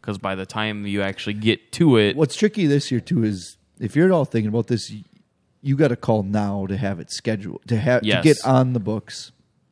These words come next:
Speaker 2: get on the plane schedule, get on, you know, whatever high clearance sprayer schedule you're gonna do. And then, like Max says, at fifty percent tassel, call to get it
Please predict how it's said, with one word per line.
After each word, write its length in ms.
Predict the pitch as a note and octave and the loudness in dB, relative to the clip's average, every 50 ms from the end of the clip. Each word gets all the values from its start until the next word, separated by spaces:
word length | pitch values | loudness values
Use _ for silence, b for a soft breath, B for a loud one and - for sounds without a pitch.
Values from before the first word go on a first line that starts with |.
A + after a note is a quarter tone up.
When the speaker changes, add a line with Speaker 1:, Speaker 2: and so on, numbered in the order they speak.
| _ _ _ _ _ _ _ _ _ G#2+ | _ _ _ _ _ _ _ _ _ -2
Speaker 2:
get 100 | A2+ A2+ | 0 0
on 160 | A2+ A#2 A2+ | 0 0 -2
the 80 | G#2+ A2 | -2 -4
plane 300 | - - A#2 A2 G#2+ G#2 | -4 -2 -2 -2 -2 -2
schedule, 420 | G2+ - - F#2+ F#2 E2+ F#2+ G#2 | -4 -8 -10 -10 -8 -8 -8 -8
get 140 | F#2 G2 G2 | -8 -8 -8
on, 340 | F#2+ G2 G2+ G#2 G2+ F#2+ F2 - b b b b b b b b b b - | -6 -6 -6 -6 -6 -8 -10 -14 b b b b b b b b b b -8
you 100 | - A#2 | -6 -4
know, 60 | F#2+ F#2 | -4 -4
whatever 540 | F#2 F#2+ G2+ G2+ F#2+ G2+ G#2 F#2+ F#2+ F#2+ F2 E2 - - | -4 -4 -2 -2 -2 -2 -2 -2 -2 -4 -6 -8 -12 -8
high 180 | F2 G2+ G#2 G2 | -6 -4 -4 -4
clearance 380 | - - A2+ G#2 G2+ G2+ G2+ | -4 -4 -2 -2 -2 -4 -6
sprayer 320 | - - G#2+ G#2 G2 F#2+ F#2 | -10 -10 -8 -8 -6 -8 -10
schedule 340 | - - G#2+ F#2 F2 G2 | -10 -8 -8 -8 -6 -8
you're 80 | F#2 F2+ | -8 -6
gonna 120 | F#2+ F#2 | -6 -8
do. 220 | F2 F2+ F#2 F2 D#2 B B B B B B | -6 -8 -8 -8 -10 B B B B B B
And 120 | B A2+ G2 | B -8 -6
then, 100 | G2 F#2 | -6 -6
like 180 | G2 G2 - A2 | -6 -6 -4 -4
Max 260 | A2+ A2 G2+ - - | -4 -4 -4 -6 -8
says, 400 | - F#2 F2+ F2 E2+ - - - _ _ - | -8 -8 -8 -8 -10 -12 -16 -20 _ _ -14
at 100 | F2+ - | -12 -8
fifty 240 | - A2 - - | -8 -10 -10 -10
percent 260 | - - - G#2 F#2 - | -14 -14 -12 -12 -10 -8
tassel, 220 | G#2+ F#2+ - G2 | -8 -10 -10 -12
call 300 | - - - A2 G2+ F#2+ | -14 -10 -8 -6 -6 -6
to 100 | E2+ F#2 | -6 -10
get 140 | E2 F#2 F#2+ | -10 -10 -10
it 100 | F2+ - | -12 -12